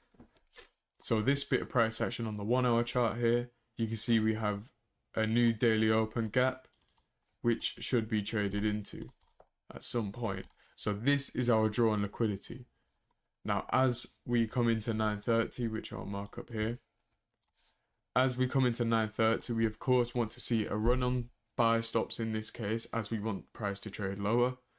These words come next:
So we want to see a run on buy stops and then a break lower, giving us our entry. We head down into the one minute chart here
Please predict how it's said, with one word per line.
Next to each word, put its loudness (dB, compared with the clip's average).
So -2
we 4
want 2
to -4
see 0
a 2
run 2
on 2
buy 2
stops -4
and -4
then -2
a -2
break 0
lower, 0
giving 0
us -2
our -6
entry. -8
We 0
head 0
down 2
into 2
the 2
one 2
minute -2
chart -4
here 0